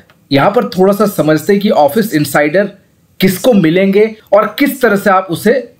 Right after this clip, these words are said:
एक्टिवेट कर सकते हैं। So this is insider dot office dot com। यहाँ पर आ रहा है, "Get exclusive access to new features and help shape the future of office"। और यहाँ पर कुछ उनके बारे में इन्फॉर्मेशन है।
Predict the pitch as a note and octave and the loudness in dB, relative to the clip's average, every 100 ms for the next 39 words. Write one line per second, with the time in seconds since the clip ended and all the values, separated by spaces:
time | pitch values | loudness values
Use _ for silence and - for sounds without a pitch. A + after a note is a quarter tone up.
0 | E3 E3 - F3 E3+ - G#2 G2+ F#2 F#2+ | -4 -2 0 0 0 -2 -4 -4 -8 -12
1 | E2+ _ _ - E3+ E3 B2+ F#3 G3+ G3+ | -16 _ _ -2 0 2 0 0 0 0
2 | - - _ _ D#3 D3+ E3+ D#3+ D#3+ F#3+ | -4 -16 _ _ -2 0 0 0 0 0
3 | E3 D#3 D3+ C3 B2+ D#3 C3+ C#3+ D3 - | 2 0 0 0 0 -2 0 0 0 0
4 | D#3 D#3+ E3 _ _ _ _ _ A2+ C#3+ | 0 0 -4 _ _ _ _ _ -2 0
5 | G#3 G3+ C3 B2 B2 C#3+ D#3+ _ _ - | 0 0 0 0 2 0 -4 _ _ -8
6 | A2+ F3 G#3+ - E3 - - G#3 G3+ A3 | 0 0 0 -4 -6 -6 0 0 2 0
7 | - D#3+ - F#3 - F#3+ D#3 F3+ A3+ A3 | -2 -4 -4 -6 0 0 2 2 2 0
8 | E3+ F3 F3+ F3 - D#3 D3+ B2+ F#3 G#3+ | -2 0 -2 -2 -4 -4 -2 -2 -2 -2
9 | G#3+ - - - F#3 E3+ D3+ E3 D#3 C3+ | -4 -12 -14 -4 -2 0 -2 0 0 0
10 | D3+ D3 G#3 - _ _ C#3+ C#3 A#2+ G#2 | 2 0 0 -6 _ _ 0 0 0 -6
11 | - _ _ - C#4 G#3 F3 F3 F#3 F#3+ | -10 _ _ 0 2 2 0 0 -2 -2
12 | F#3 D#3 F3+ C#3+ B2+ D3 G3 C#3+ B2+ B2 | 0 0 0 0 0 -2 -4 -4 -4 -2
13 | G#2+ G2+ E2+ D#2+ | -2 -4 -8 -10